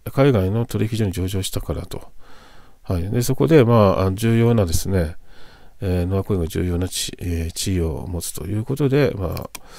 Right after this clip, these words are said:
えー、価格上昇したということになってるみたいです。はい。で、これ、やっぱ大きいよね、これね。この上昇、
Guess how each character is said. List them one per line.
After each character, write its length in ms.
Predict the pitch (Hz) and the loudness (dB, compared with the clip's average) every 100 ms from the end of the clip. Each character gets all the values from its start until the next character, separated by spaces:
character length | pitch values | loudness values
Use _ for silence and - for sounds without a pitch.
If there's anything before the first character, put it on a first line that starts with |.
| - - - - - - - - - - - | -18 -16 -16 -18 -18 -20 -20 -20 -20 -14 -2
え 1400 | 95 87 82 82 80 78 76 71 67 50 - - - - | 0 2 0 -2 -2 -4 -6 -8 -10 -10 -12 -12 -12 -12
ー、 20 | - | -12
価 140 | 107 | -6
格 180 | 95 90 | -4 -4
上 180 | 90 85 | -4 -4
昇 200 | - 82 | -4 -4
し 80 | |
た 120 | - - | 0 2
と 120 | 87 | 0
い 20 | |
う 40 | |
こ 60 | 92 | -4
と 180 | - 82 | -6 -2
に 460 | 113 120 95 87 | 2 2 2 -2
な 100 | 90 | -6
っ 40 | 90 - - | -8 -12 -4
て 100 | - | 2
る 100 | - - | 2 0
み 80 | |
た 160 | - - | -4 -4
い 80 | - | -4
で 140 | - | -4
す。 520 | - - - - - - - - - - - - - - - - - | -2 -2 -8 -12 -16 -20 -20 -20 -20 -20 -20 -20 -20 -20 -20 -20 -14
は 180 | - 98 | -4 -4
い。 60 | - - - 120 | -4 -12 -14 -6
で、 100 | 131 | -6
こ 160 | - | -2
れ、 60 | 139 - - | -2 -2 -4
や 80 | 139 | -2
っ 20 | |
ぱ 200 | - 113 - | 0 -2 -2
大 140 | - 165 | -4 -4
き 120 | - | 2
い 40 | |
よ 100 | 165 | 2
ね、 160 | 85 90 | 2 -2
こ 140 | - | -4
れ 60 | 80 | -4
ね。 300 | 92 113 113 - - - - - - - - - - | 0 0 -2 -12 -20 -20 -20 -20 -20 -20 -20 -18 -4
こ 100 | 135 | -2
の 80 | 131 | 2
上 180 | 139 | 2
昇、 380 | 135 143 135 135 | 2 4 4 6